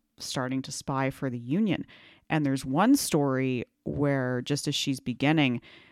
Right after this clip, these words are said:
um, you know, she's at this boarding house and she's portraying, she's being a very Confederate sympathizer, but she figures out that the person who owns the boarding house is going to poison the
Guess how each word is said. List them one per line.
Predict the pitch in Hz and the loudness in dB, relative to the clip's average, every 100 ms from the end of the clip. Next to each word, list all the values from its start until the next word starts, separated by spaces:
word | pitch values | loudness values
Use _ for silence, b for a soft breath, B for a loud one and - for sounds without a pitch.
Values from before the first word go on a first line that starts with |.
| b | b
um, | 160 143 131 | 2 2 2
you | 143 | 2
know, | 123 | 0
she's | - 139 - | -2 -4 -2
at | 139 139 | -2 0
this | 139 131 | 0 -2
boarding | 123 117 127 160 180 | -4 0 0 2 0
house | 185 208 320 - - - _ _ _ - | 0 0 -2 -6 -10 -14 _ _ _ -4
and | 151 139 131 131 120 | 0 2 0 0 -2
she's | - 147 131 | -2 -2 -4
portraying, | - 135 - 123 - | -8 -12 -10 -10 -10
she's | 127 139 131 | -12 -12 -10
being | 123 120 | -10 -8
a | 120 | -10
very | 120 123 123 | -8 -6 -6
Confederate | 147 143 127 135 - | -8 -6 -6 -6 -8
sympathizer, | 143 165 143 135 139 | -8 -6 -4 -4 -6
but | 135 - | -10 -10
she | 143 | -12
figures | - 160 160 160 - | -6 -6 -4 -6 2
out | 165 160 - B B B B _ _ | 4 4 0 B B B B _ _
that | 151 - - | -6 -6 -6
the | 135 | -2
person | 156 160 160 | -2 -2 0
who | 156 - | 0 2
owns | 147 160 | 2 2
the | - | 0
boarding | 131 123 131 | -2 0 0
house | 120 120 | -2 -4
is | 127 | -6
going | - 135 131 | -2 -2 -2
to | - | -4
poison | - 127 123 117 - | -2 -2 -2 -4 -2
the | 120 | -4